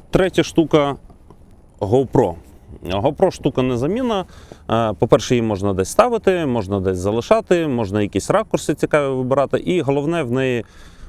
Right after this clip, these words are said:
фантастичний, просто фантастичний стабілізатор вбудований. Тому, в принципі, е, для задач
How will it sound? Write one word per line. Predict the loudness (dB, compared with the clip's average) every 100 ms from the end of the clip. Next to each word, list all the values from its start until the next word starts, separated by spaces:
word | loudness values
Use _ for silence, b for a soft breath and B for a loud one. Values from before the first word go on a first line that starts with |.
| B
фантастичний, | 2 2 4 2 2 0 0 -2 -4
просто | 0 0 0 -2
фантастичний | -2 -2 -2 -2 -2 -2 -2
стабілізатор | -4 -2 -2 0 0 0 0 0 0 -2 b b b
вбудований. | -4 0 2 0 0 -4 -2
Тому, | -2 -2
в |
принципі, | 0 0 0 -2 0 0 0 -2
е, | -2 0
для | -2 0 0 0
задач | -2 0 0 0 -4